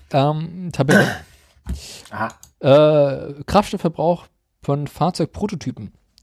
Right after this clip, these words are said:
Speaker 1: unter
Speaker 2: Tabellen.
Speaker 1: Herstellern.
Speaker 2: Tabellen kommen fast immer so gut im Podcast wie
Speaker 1: Ja,
Speaker 2: Bilder.
Speaker 1: die auf jeden Fall.
Speaker 2: <laughs>
Speaker 1: Weil die Leistungsangaben in Kilowatt sind spannend.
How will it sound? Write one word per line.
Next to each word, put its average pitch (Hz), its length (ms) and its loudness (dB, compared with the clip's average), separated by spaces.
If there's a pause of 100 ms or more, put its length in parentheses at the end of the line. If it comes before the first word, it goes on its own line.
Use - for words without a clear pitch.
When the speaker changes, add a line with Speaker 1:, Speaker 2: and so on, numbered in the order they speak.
(160)
Speaker 1:
unter 139 260 -2
Speaker 2:
Tabellen. 135 160 6
Speaker 1:
Herstellern. 117 340 0 (380)
Speaker 2:
Tabellen 127 440 2
kommen 123 260 -2
fast - 280 -2
immer 120 160 -4
so 113 140 -4
gut 117 180 -10
im 117 100 -10
Podcast 113 540 -6
wie 160 140 0
Speaker 1:
Ja, - 60 4
Speaker 2:
Bilder. 107 320 2 (280)
Speaker 1:
die 180 140 6
auf 180 120 2
jeden 170 220 0
Fall. 156 420 2 (480)
Speaker 2:
<laughs> - 200 -4
Speaker 1:
Weil 143 480 2
die 131 340 -2
Leistungsangaben 170 880 2
in 156 140 -8
Kilowatt 185 340 2
sind 101 140 -6
spannend. 101 280 -6